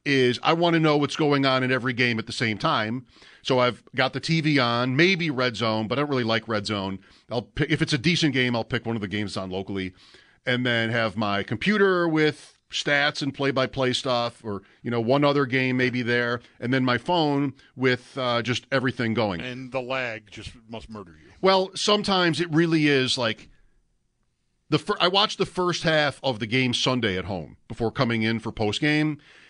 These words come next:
Speaker 1: and the, my phone was three plays ahead.
Speaker 2: Mm.
Speaker 1: A-, and Twitter is three plays ahead, too. Like, a couple of the,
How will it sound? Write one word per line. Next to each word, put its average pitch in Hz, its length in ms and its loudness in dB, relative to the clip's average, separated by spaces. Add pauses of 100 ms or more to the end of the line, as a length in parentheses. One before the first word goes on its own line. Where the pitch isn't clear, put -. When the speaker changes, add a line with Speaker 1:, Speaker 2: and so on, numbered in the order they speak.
(140)
Speaker 1:
and 123 560 0 (340)
the, 135 180 0 (200)
my 156 120 4
phone 180 300 2
was 147 140 -2
three 156 320 -2
plays 135 340 0
ahead. 92 360 -6 (480)
Speaker 2:
Mm. 90 140 -6
Speaker 1:
A-, 160 120 0
and 160 140 2
Twitter 170 400 2
is 127 100 -4
three 139 200 -2
plays 117 280 -2
ahead, 98 280 -4
too. 80 260 -10 (600)
Like, 135 120 -6
a 143 60 -4
couple 165 420 2
of 123 140 -2
the, 120 220 4